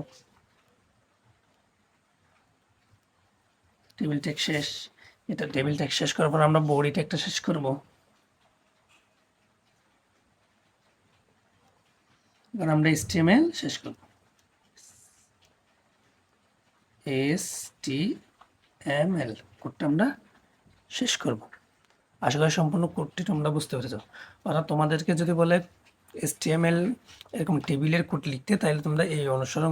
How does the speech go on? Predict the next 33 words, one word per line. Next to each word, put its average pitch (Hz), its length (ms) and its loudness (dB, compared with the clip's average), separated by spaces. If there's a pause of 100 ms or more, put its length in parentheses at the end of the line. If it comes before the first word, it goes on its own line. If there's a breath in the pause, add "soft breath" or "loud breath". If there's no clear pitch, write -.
করে 170 120 0 (160)
কোড, 143 140 -2 (880 loud breath)
কোড 139 140 -2 (120)
লিখতে - 260 -6
পারো। 113 160 -6 (720 soft breath)
অর্থাৎ 185 320 -4 (100)
এখানে 170 260 0
প্রত্যেকটা, 156 580 -4
এগুলাকে 156 360 0 (100)
বলা 151 180 4 (100)
হয় 160 180 0 (180)
রো, 151 120 2 (420)
প্রত্যেকটা - 500 -4
হচ্ছে 147 200 -4 (120)
রো, 180 100 4 (500 loud breath)
আর 127 140 2
এই 117 80 -8
প্রত্যেকটা 147 440 -6
হচ্ছে 175 280 2 (680)
কলাম। 120 300 -2 (480 loud breath)
আর 135 80 4 (100)
এটাকে 160 340 -4
বলা 156 240 4
হয় 196 180 6 (400)
হেডিং, 151 300 2 (100)
উপরে 151 220 -2
যে 135 60 -2 (180)
লেখাগুলো 156 340 0
থাকবে 156 180 0
ওগুলো 151 220 -2
হেডিং, 147 280 4 (600 soft breath)
এইটার 156 340 0
জন্য 170 120 2